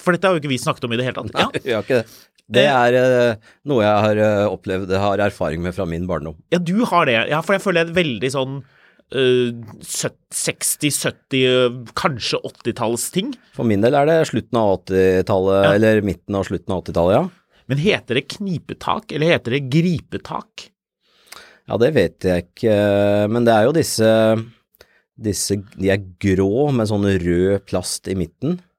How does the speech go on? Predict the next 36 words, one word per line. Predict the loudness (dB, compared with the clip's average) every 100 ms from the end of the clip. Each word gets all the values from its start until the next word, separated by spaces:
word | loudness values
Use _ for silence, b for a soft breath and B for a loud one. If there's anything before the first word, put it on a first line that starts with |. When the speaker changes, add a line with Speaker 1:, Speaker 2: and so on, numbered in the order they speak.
| _ _ _ _ _
Speaker 1:
Ja. | -2 0 -2 _ _ _ _ _ -10
Speaker 2:
Og | -8
så | -8 -10 -2 0 2 2 4
Speaker 1:
Altså, | 4
jeg | 4
lagde | 2 2
et | 0
sånn | 0 -2
norsk | -4 -6 -10
firma | -6 -6 -2 -2
som | -2
har | -6
femsifret | -4 -6 -6 -8 -8 -10 -8
telefonnummer. | -6 -6 -8 -8 -8 _ _ _ _ _ _ -10
Speaker 2:
Ah. | -6 -4 -4 -2 -2 -4 -2
Speaker 1:
Sikkert. | -2 -4 -6 -16 _ _ _ b b 0
Fordi | 2
Speaker 2:
Ja. | 4
Speaker 1:
det | 4
er |
veldig | 2 2
gammelt, | 0 0 -4 -4
og | -10
så |
finner | -6 -4 -2
du |
det | -2
sånn | -4 -4
nederst | -4 -4 -4 -6 -8 -10 -12
bak | -6 -6 -8
noe | -8
greier | -4 -2 -2
i |
boden | -4 -6 -8 -10 -10
hos | -10 -8
farfar. | -6 -6 -4 -6